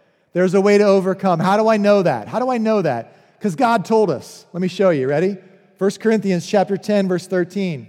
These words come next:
says, "The temptations in your life are no different from, uh, what others experience. And God is faithful. He will not allow the temptation to be more than you can stand. When you are tempted, he will show you a way out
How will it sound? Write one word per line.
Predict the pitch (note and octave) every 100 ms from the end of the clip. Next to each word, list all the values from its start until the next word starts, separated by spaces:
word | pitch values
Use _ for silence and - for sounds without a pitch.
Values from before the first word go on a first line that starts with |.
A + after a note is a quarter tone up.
| - _ _ _ _ _ _ _
says, | - G3+
"The | F3
temptations | F3 A3 G3 A3+ B3+ - C4+ A3
in | B3+
your | C4
life | G#3+ F#3 F3+
are | E3+
no | F3 A3 C4
different | G#3 B3+ B3 G3+ F#3
from, | F3 G3
uh, | F#3+ G3 F#3+
what | F3+
others | F#3 G3 F3
experience. | E3+ - F3+ F3 C#3 - - _ _ _ _ _
And | B2
God | F3+ G#3
is | G3 -
faithful. | G3+ G3+ G3 D#3+
He | D3+ F#3
will | E3
not | D#3 F3+ A3 A#3
allow | G3 F#3+ F#3+
the | F3
temptation | - F3 D#3+ G#3 A3+ - D3+ C#3+ C3 _ _ _
to | C#3+
be | D#3+
more | D#3+ F3 G3+ G3+
than | E3+
you | E3+ F3
can | E3+
stand. | D3 - E3+ D3 A2 G#2+ _ _ _
When | D3+ E3+
you | F3
are |
tempted, | E3 - D4+ - F#3+ E3+ E3+ - _ -
he | B3
will | G#3
show | F3 - - C#4+ D4
you | G#3 F3+ F3 F#3+
a | D#3+
way | E3+ F#3+ F#3+
out | G3 A3 D#3+ -